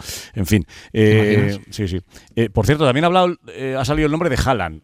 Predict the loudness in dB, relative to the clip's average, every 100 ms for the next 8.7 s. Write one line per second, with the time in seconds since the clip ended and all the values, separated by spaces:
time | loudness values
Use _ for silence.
0 | -16 -10 -8 -6 -6 -6 -8 -10 -12 -20
1 | _ _ -20 -20 _ -20 _ _ _ _
2 | -10 -2 0 2 2 0 0 0 0 2
3 | 2 0 0 -2 0 -2 -2 0 0 0
4 | 0 0 0 -2 -2 -4 -4 -2 0 0
5 | 0 0 0 0 -2 -4 -6 -6 -4 -2
6 | -2 -2 -2 0 2 2 2 0 0 -2
7 | 0 0 0 -2 -4 -4 -4 -2 -2 -2
8 | -2 -4 -4 -2 -2 -4